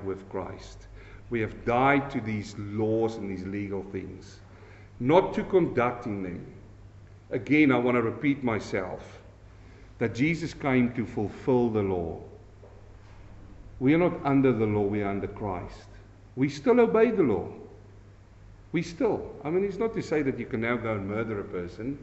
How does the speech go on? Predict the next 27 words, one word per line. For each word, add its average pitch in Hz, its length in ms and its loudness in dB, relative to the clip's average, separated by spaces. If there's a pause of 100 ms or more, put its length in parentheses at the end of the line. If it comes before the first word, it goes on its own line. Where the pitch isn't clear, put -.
(280)
Hey, 156 160 0
I'm 139 180 2
under 113 180 -2
Christ. 110 500 -8 (920)
Christ 151 280 -2
taught 135 220 0
me 123 80 -4
to 113 120 -10
do 98 180 -6
that. 85 180 -10 (300)
He 120 100 -8
will 175 180 0
never 98 260 -2
do 90 240 -12
that. - 180 -14 (1080)
He 131 80 0
will 120 180 0
not. - 380 -8 (1400)
He 104 100 -8
says 127 320 2
these 147 180 4
things 143 240 2
as 117 160 4
an 113 120 -2
appearance 147 600 4
of 104 160 -2
wisdom, 98 520 -2